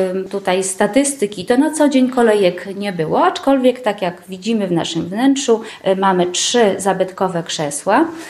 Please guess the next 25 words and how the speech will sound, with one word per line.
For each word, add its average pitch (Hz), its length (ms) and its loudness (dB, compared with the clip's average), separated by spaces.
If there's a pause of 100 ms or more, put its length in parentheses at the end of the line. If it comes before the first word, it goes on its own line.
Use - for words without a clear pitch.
(220)
bo 285 220 6
przybyli 302 720 4
mężczyźni, 226 680 2
szczególnie 196 520 -2
w 190 80 -10
dni 196 280 -2
jarmarczne 196 880 2
czy 190 220 0
w 185 100 -4
niedzielę, 196 640 2 (480)
y, 254 40 2
zapewne 349 540 4
zasiadali, 220 840 2 (180)
prasę 247 320 4
przeglądali, 208 760 2
wymieniali, 240 500 4
mm, 202 440 -2
poglądy 214 460 4
polityczne 214 640 0
i 466 40 -4
prowadzili 233 680 2 (360)
różnego 214 540 4
rodzaju, 180 520 4
y, 180 260 4
dyskusje. 170 680 -4